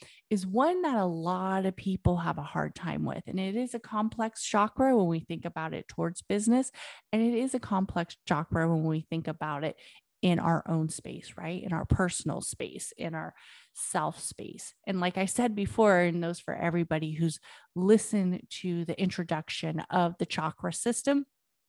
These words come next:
you guys already know the solar plex. <laughs> The solar plex is, to me, one of the most complex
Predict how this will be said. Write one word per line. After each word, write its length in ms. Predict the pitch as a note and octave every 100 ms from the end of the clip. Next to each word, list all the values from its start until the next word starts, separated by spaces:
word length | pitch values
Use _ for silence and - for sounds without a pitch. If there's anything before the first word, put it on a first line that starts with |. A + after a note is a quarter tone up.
| _ _ _ _ _ -
you 140 | G#3+
guys 240 | G3 F#3 E3+
already 320 | E3 D#3 E3+
know 280 | D3+ C3 - - - - - _ _ _
the 140 | - G3
solar 400 | - E3 - -
plex. 500 | - - - - - - - -
<laughs> 760 | C4 - D4 C#4 F4 F4+ G4+ F#4 - - D4+ B3+ G#3+
The 220 | G#3+ A#3+
solar 680 | - - A3+ C#4 D#4 F4 E4+
plex 720 | - A3+ G#3+ A3 A3 - - - _ _
is, 600 | G#3 G3 F3+ D#3 D3 - _ _
to 360 | - - G3 F3+
me, 480 | F3+ F3+ E3+ D#3+ C#3+
one 540 | - D#3+ E3+ G3 A3 G#3+
of 260 | F#3+ F#3
the 80 | -
most 380 | D#3 D3 D3+ -
complex 1080 | - - A3 A#3 A#3+ - G#3+ F#3+ F3 -